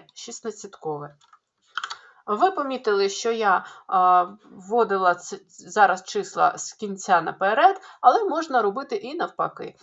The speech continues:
Можете починати з першої групи ось цієї і також шукати відповідність у таблиці. Далі, далі, далі.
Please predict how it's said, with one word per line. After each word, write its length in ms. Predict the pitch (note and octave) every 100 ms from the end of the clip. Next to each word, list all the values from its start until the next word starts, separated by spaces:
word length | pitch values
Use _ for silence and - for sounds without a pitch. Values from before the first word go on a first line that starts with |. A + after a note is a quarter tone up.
| _ -
Можете 420 | G#3+ F#3+ - D#3+
починати 520 | E3+ - F#3+ C#3+ D3
з 60 | -
першої 540 | D4 G4 - E4+ E4
групи 380 | D#4 E4 D#4+ D4
ось 220 | C#4 C4+
цієї 580 | - B3+ C4 C4 B3+ B3+ - _ -
і 240 | D4 F#4
також 360 | F#4 C4+ A#3+ -
шукати 420 | G#3+ A3 G#3 G3+
відповідність 680 | G3 - F#3+ F#3 F#3+ F3+ _
у 40 |
таблиці. 640 | - F3+ F3 F3 - - -
Далі, 300 | - E4+ A#3+
далі, 300 | E3+ G3+ G3
далі. 360 | E3 - D#3